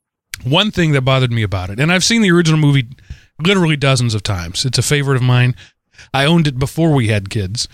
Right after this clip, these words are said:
and now I watch it with my kids fairly regularly.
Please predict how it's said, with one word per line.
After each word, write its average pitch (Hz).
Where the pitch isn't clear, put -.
and 120
now 123
I 120
watch 123
it 123
with 127
my 117
kids 110
fairly 120
regularly. 110